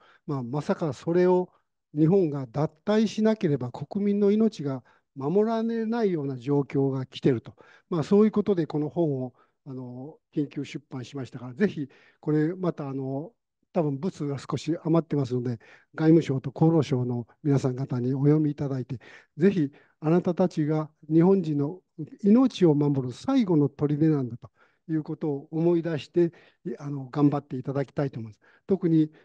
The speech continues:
今月の十四日にフランスの議会下院で、この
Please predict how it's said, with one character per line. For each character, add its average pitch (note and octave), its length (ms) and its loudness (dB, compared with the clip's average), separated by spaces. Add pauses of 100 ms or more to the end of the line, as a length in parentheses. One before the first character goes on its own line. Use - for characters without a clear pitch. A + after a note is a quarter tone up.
(140)
今 A3+ 220 6
月 D3+ 220 -4
の C#3 160 0
十 F3+ 300 4
四 G3+ 140 6
日 F#3+ 220 -2
に B2+ 160 0
フ - 200 -8
ラ A#3+ 100 0
ン G#3 100 0
ス - 200 -10
の D3 180 -4
議 D#3+ 200 -6
会 C3 240 -10 (140)
下 - 160 -2
院 F#3 260 6
で、 F3 200 0 (400)
こ D3+ 120 -4
の D3 320 2